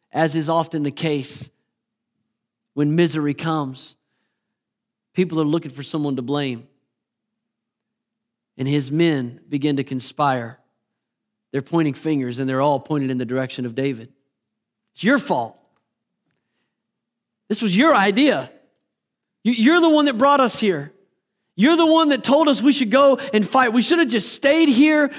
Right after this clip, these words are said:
We should have just protected what was ours. We should have just, you know, just been content with our lot in life. But no, you brought us out here." Look at verse six. It says, "David was greatly distressed because the men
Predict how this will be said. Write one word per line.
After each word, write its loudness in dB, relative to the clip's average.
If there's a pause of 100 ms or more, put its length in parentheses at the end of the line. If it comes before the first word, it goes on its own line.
We 0
should 0
have 0
just -2
protected -2
what 0
was 0
ours. 2 (220)
We 0
should 0
have 0
just, 0 (300)
you -14
know, -20 (260)
just 0
been 4
content 0 (640)
with 4
our 4
lot 2
in 0
life. 2
But 0
no, 4
you 4
brought 4
us 2
out 0
here." -2 (400)
Look 0
at -2
verse 2
six. -2
It -6
says, -2
"David 4
was 2
greatly 2
distressed -2 (320)
because 0
the 0
men 2